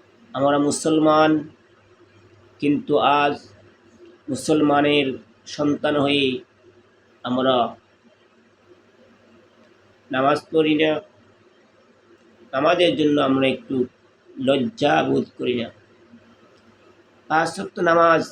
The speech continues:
আমরা জামাতের সহিত, সহিত আদায় অনেকে করি, অনেকে আবার করি না।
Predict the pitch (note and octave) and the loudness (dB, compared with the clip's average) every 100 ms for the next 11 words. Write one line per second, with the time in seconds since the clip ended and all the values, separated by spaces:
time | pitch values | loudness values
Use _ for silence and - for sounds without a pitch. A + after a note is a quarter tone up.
0 | - _ _ _ _ _ _ _ _ _ | -16 _ _ _ _ _ _ _ _ _
1 | _ _ _ - _ _ D3 D#3+ E3 D#3+ | _ _ _ -20 _ _ 0 2 4 2
2 | E3 E3 - _ _ _ - _ _ _ | 0 -6 -18 _ _ _ -20 _ _ _
3 | _ _ _ - B2+ C#3+ C#3 F3 F#3+ G3 | _ _ _ -16 -6 -2 0 0 0 -2
4 | - F3 D#3 - - _ _ - - D#3+ | 0 0 0 -2 -16 _ _ -10 -2 2
5 | E3 E3 E3 - _ _ _ _ _ _ | 2 0 -4 -18 _ _ _ _ _ _
6 | _ _ - - C#3 D#3 F3 E3+ - - | _ _ -12 -4 0 2 2 0 -6 -16
7 | _ _ _ - _ _ _ - - - | _ _ _ -20 _ _ _ -2 0 2
8 | - - - _ _ _ _ _ _ _ | 0 -2 -8 _ _ _ _ _ _ _
9 | _ _ _ _ _ _ - _ _ _ | _ _ _ _ _ _ -20 _ _ _
10 | _ _ _ _ F4 _ _ - _ _ | _ _ _ _ _ _ _ -20 _ _
11 | - _ _ C#3+ E3 E3+ - F3 F3 F3+ | -20 _ _ -2 0 0 0 2 4 2
12 | - - _ _ _ D3 D3+ - C#3 C#3 | 0 -12 _ _ _ -2 0 0 0 0
13 | C#3 C#3 C#3 C#3 C3+ | 0 -2 0 0 -2